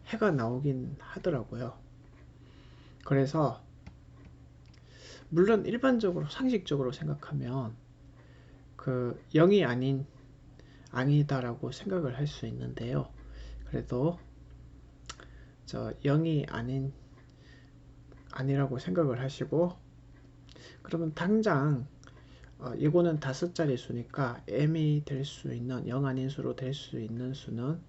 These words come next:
일밖에 없습니다. 그래서 에스 이 엔 디 플러스 M은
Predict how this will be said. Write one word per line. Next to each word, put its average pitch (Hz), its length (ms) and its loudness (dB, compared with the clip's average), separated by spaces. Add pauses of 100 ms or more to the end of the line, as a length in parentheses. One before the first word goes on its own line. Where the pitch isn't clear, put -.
(480)
일밖에 160 460 -2
없습니다. - 680 -8 (540)
그래서 143 580 -2 (1700)
에스 151 640 0
이 156 400 0 (1120)
엔 139 540 0
디 180 340 2 (960)
플러스 151 720 0 (840)
M은 165 500 2